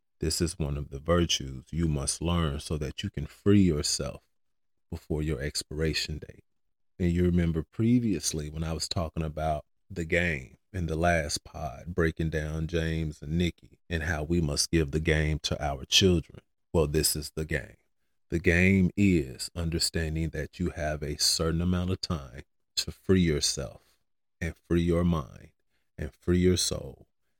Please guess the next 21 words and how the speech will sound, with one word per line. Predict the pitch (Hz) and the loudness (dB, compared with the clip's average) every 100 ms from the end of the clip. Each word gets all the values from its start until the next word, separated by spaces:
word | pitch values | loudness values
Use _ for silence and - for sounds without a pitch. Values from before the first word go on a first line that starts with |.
| - | -12
and | 76 | -12
free | - 82 85 | -4 0 2
your | 85 | 2
spirit | 80 - 80 67 - - _ _ _ - | 0 -2 -2 -6 -8 -16 _ _ _ -4
from | 80 | -2
the | 71 71 | -4 -8
tormenting | - - 101 98 90 85 - 87 | -6 0 2 4 2 2 0 -2
shackles | 82 - 90 71 - 69 - - | 0 2 2 0 -6 -12 -12 -10
of | 78 - | -10 -10
society | - - - 87 87 73 69 - - _ _ _ _ | -12 -12 -2 2 4 2 -4 -16 -20 _ _ _ _
and | 78 71 | -8 -8
the | 64 | -8
hive | - 90 73 71 - | 0 2 2 -2 -10
mind. | - - _ - _ _ _ _ | -12 -12 _ -20 _ _ _ _
So | - 87 | -4 -4
the | 80 | -4
game | 87 90 113 120 113 90 | -4 -4 -2 -2 -2 0
is, | 110 90 53 - - - - _ | 0 0 -4 -10 -10 -10 -16 _
you | 78 82 95 | -6 0 4
were | 104 | 4
born, | 101 98 78 - | 6 6 4 -2